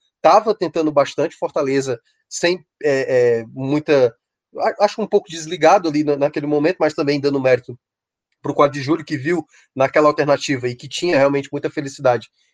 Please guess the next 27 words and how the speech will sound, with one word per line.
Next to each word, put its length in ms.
de 140
finalizar 460
de 100
fora 240
da 180
área, 220
só 220
que 100
o 40
Fortaleza 600
ainda 400
não 140
conseguia 680
ter 360
exatamente 560
um, 200
uma, 400
um 120
controle 640
da 100
partida, 460
porque 260
depois 380
do 80
dois 260
a 100
um, 280